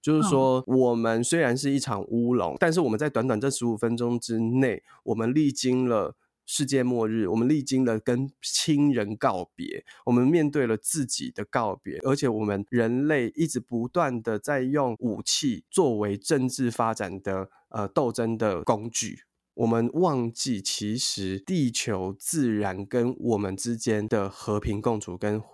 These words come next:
Speaker 1: 怎么互相，人跟人之间的连结，这个才是继续永存的唯一方式，最好的方式。然后那个画面就是，你知道，里面曾经出现的所有，不管是逃难的人或是学者，他们就一一出现在我的面前，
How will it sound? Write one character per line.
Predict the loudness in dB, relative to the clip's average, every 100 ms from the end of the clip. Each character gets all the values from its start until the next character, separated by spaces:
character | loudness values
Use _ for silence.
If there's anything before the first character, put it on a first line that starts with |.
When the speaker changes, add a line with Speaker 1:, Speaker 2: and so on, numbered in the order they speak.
| -4
Speaker 1:
怎 | -4
么 | -2 -4
互 | 0 0
相， | 2 -2 -2 -8 -18 -4
人 | 0 0
跟 | 2 2
人 | 0 0
之 | -2
间 | 0 0
的 | -2
连 | -2 -2 -2 -2
结， | -4 -2 -4 -6 -14 -20 -20 _
这 | -2
个 | 0
才 | -2 -2 -2
是 | 0 -2 -2
继 | 0 2
续 | 2 2
永 | -2 -6
存 | -6 -6 -4
的 | -4 -4 -4
唯 | -4 -2
一 | -2 -2
方 | -4 -4 -8
式， | -8 -8 -14 _ _ _ _
最 | 0 0
好 | -2 -10
的 | -6
方 | -6 -6 -8
式。 | -6 -8 -10 -8 0
然 | 2
后 | 4
那 | 2
个 |
画 | 2 0 2
面 | 0 0
就 |
是， | 0 -2 -4 -8 -4
你 |
知 | -2
道， | -2 -4 -10 _ -2
里 | 2
面 | 2 2
曾 | 2
经 | 0
出 | 2 0
现 | 0 0 0
的 | -4 -6 -14 _ -20 -14
所 | -2 2 2
有， | 2
不 | 2
管 | 0
是 | -4
逃 | -4 0
难 | 0 0
的 | 0
人 | -2 -2
或 | -4 -4
是 | -4
学 | -2 -2 -2
者， | -4 -2
他 | -2
们 | 0
就 | 0
一 | -2 -4
一 | -4
出 | -6
现 | -4 -4 -2
在 | -4
我 | -4
的 | -4
面 | -4 -4
前， | -6 -8